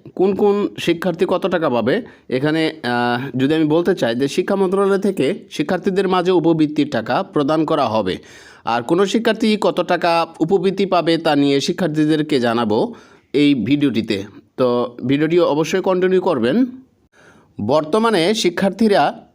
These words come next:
তাদের উপবৃত্তির টাকা পাওয়ার জন্য অপেক্ষা করছে। দীর্ঘ অপেক্ষার শেষে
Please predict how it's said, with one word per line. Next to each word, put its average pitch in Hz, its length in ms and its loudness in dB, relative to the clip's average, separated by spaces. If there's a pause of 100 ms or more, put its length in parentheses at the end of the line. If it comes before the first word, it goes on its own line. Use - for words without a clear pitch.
(120)
তাদের 147 260 2
উপবৃত্তির 196 480 0
টাকা 208 220 0
পাওয়ার 190 280 2
জন্য 180 540 0
অপেক্ষা 190 360 0
করছে। 143 380 -2
দীর্ঘ 135 280 0
অপেক্ষার 170 440 2
শেষে 165 420 -2